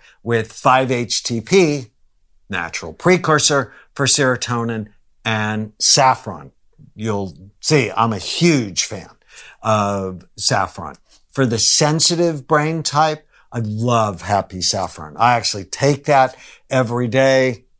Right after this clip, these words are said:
Saffron, zinc, and curcumins. It's a very special product. And the cautious brain type,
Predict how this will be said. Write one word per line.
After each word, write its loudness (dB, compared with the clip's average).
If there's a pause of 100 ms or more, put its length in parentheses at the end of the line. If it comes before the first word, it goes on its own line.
(120)
Saffron, 0 (120)
zinc, -4 (180)
and -2
curcumins. -6
It's -8
a -4
very 0
special -8 (360)
product. 0 (120)
And -2
the -8
cautious 2
brain 0
type, -2